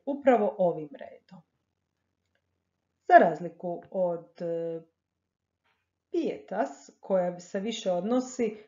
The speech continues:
na unutarnji osjećaj pravičnosti i morala, religio je, e, predstavljao vezu između smrtnika i bogova, a kultus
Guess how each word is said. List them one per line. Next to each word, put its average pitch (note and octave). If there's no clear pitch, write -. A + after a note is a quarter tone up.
na B3+
unutarnji F#3+
osjećaj E3+
pravičnosti E3+
i A#3+
morala, D4
religio A3+
je, E3+
e, F#3
predstavljao A3+
vezu A#3+
između C4
smrtnika F#3
i E3
bogova, E4
a F4
kultus G#3+